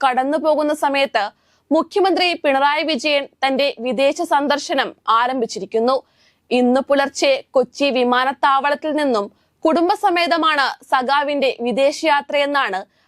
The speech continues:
അദ്ദേഹത്തിന്റെ ഓഫീസിൽ നിന്നുള്ള വിവരം.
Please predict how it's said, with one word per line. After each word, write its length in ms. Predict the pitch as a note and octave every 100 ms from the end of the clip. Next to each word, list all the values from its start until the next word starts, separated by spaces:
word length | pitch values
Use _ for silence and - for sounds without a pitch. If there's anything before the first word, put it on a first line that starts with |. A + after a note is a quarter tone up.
| -
അദ്ദേഹത്തിന്റെ 680 | D4 B3 F#4 F#4+ E4+ E4 D4+ -
ഓഫീസിൽ 560 | C4 C#4+ D#4+ D#4 E4+
നിന്നുള്ള 340 | D#4 C#4+ B3+ F#3+ - -
വിവരം. 440 | A3 G#3+ G#3+ B3+